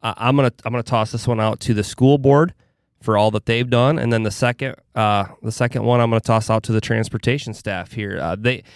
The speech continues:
they are also unsung heroes, and we really don't give them the credit either that they,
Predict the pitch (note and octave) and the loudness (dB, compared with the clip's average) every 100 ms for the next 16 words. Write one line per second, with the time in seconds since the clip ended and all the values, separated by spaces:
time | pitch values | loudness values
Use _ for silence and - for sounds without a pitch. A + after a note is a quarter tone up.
0 | - - A#2 D3+ F#3 E3 A#2 A#2+ A#2 A2+ | -20 -14 -2 0 0 -2 -2 -4 -4 -6
1 | G2 G#2+ A2+ G#2+ G#2 G#2 G#2 G#2 G#2 G2+ | -6 -6 -4 -4 -2 0 2 0 -2 -6
2 | F#2+ G#2+ B2 C#3 D#3 C#3 A#2+ A#2+ - - | -8 -4 0 2 2 0 -6 -8 -10 -18
3 | A#2+ A#2 G#2+ A2+ A#2+ A#2 G2+ - G2+ G2+ | -4 -4 -2 -2 -2 -6 -10 -10 -10 -8
4 | A2 A#2+ G2+ G2+ G2+ G#2+ | -8 -6 -4 -6 -4 -4